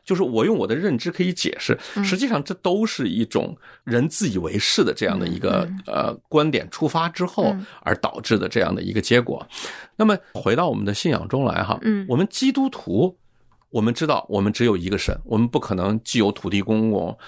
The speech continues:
Speaker 1: 还分得那么细，还，
Speaker 2: <laughs>
Speaker 1: 还有管厨房的，
Speaker 2: 嗯。
Speaker 1: 有管厕所的，那这个也不知道他们这个有没有这个职能的这种交叉重叠哈。我们基督徒只有一个神，那么在我们基督徒这儿，我们在泛神论的这个岔口上，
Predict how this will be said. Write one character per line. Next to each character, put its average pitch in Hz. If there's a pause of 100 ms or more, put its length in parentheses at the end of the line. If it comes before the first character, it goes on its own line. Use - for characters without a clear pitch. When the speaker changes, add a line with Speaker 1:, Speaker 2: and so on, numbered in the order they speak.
(100)
Speaker 1:
还 -
分 127
得 120
那 117
么 101
细， 98
还， 262 (160)
Speaker 2:
<laughs> 233
Speaker 1:
还 202
有 123
管 101
厨 147
房 123
的， 120
Speaker 2:
嗯。 226
Speaker 1:
有 120
管 95
厕 127
所 -
的， 107
那 151 (440)
这 147
个 120
也 113
不 110
知 147
道 135
他 -
们 139
这 113
个 110
有 110
没 113
有 117
这 110
个 110
职 -
能 120
的 123
这 113
种 110
交 143
叉 151
重 123
叠 151
哈。 117 (520)
我 165
们 240
基 -
督 262
徒 190
只 180
有 160
一 104
个 156
神， - (300)
那 294
么 185
在 240
我 143
们 113
基 226
督 240
徒 -
这 180
儿， - (400)
我 117
们 113
在 139
泛 190
神 123
论 110
的 110
这 107
个 104
岔 -
口 -
上， 107